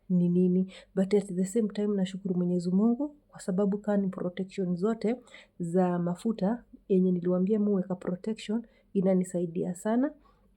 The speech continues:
na tutaendelea tu kufanya nini? Kukua pamoja. Wacha nitengeneze ndio nijue ni nini kina,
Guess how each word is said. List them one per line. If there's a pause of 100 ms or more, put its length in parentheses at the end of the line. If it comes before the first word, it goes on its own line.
(420)
na (360)
tutaendelea
tu
kufanya
nini? (200)
Kukua
pamoja.
Wacha
nitengeneze (380)
ndio
nijue
ni
nini
kina,